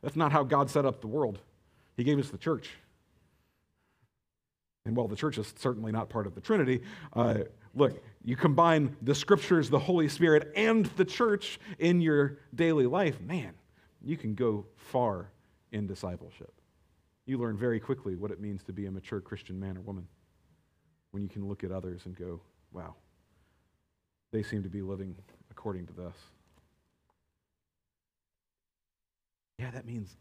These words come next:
look, that means if, if somebody that you know has a, a vibrant prayer life, you're like, "Man, that person is really mature in that area of their life,"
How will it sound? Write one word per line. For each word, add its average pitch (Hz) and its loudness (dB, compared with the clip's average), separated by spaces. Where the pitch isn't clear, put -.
look, 131 -6
that 131 -4
means 120 -2
if, 117 -2
if - -4
somebody 151 0
that 120 -2
you 123 -4
know 131 -6
has 117 -4
a, 92 -6
a 101 -6
vibrant 117 0
prayer 113 -4
life, 139 -8
you're 113 -6
like, 104 -4
"Man, 113 -6
that 120 -8
person 104 -8
is 87 -12
really 139 0
mature 127 0
in 113 0
that 123 2
area 123 2
of 107 -2
their 104 -2
life," 131 -8